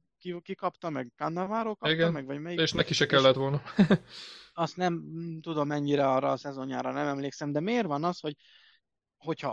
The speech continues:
Speaker 1: aranylabda, akkor ne arról szóljon, hogy ki lőtt több gólt, meg kire
Speaker 2: Igen.
Speaker 1: iratkoznak fel a legtöbben Instagramon, hanem arról legyen szó, hogy milyen osztályzatokat kapott.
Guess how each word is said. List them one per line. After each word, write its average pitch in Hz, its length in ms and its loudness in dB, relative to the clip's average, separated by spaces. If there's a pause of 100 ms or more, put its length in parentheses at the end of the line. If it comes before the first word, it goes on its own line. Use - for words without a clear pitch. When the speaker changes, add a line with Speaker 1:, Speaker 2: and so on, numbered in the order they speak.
Speaker 1:
aranylabda, 175 600 2
akkor 160 380 -6
ne 165 120 4
arról 185 320 4
szóljon, 127 440 -2
hogy 131 180 -6
ki - 180 -2
lőtt 127 260 4
több 131 220 -2
gólt, 135 440 4
meg 139 300 0
kire 156 220 6
Speaker 2:
Igen. 147 100 10
Speaker 1:
iratkoznak 147 640 8
fel 151 160 8
a 139 80 12
legtöbben 139 640 6
Instagramon, 135 880 2 (500)
hanem 147 280 -2
arról 175 260 6
legyen 147 320 6
szó, 180 240 -4
hogy 156 340 -4
milyen 160 280 4
osztályzatokat 156 840 0
kapott. - 520 -4